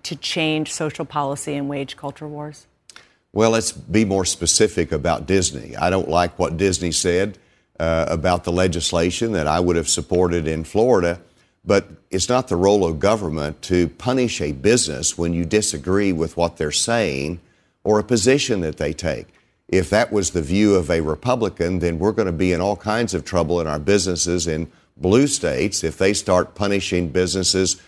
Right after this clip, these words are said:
Speaker 2: for taking a more conservative speech or position.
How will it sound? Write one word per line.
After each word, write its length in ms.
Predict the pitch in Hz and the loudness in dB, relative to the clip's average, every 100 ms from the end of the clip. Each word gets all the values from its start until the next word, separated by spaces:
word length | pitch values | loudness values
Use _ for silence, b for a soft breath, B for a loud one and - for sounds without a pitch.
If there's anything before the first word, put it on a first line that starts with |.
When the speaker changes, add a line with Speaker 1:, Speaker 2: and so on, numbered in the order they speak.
| b b | b b
Speaker 2:
for 120 | - | -2
taking 380 | 92 104 101 92 | 0 0 0 0
a 80 | 92 | 0
more 220 | 95 104 | 2 0
conservative 920 | 101 98 - 127 147 113 78 73 - _ _ _ | 0 -2 0 2 2 0 -2 -4 -6 _ _ _
speech 580 | - - 107 92 85 - | -4 0 2 2 -2 -2
or 320 | 85 82 80 - _ | 0 0 0 -4 _
position. 580 | 98 87 98 87 - | -2 2 2 2 -6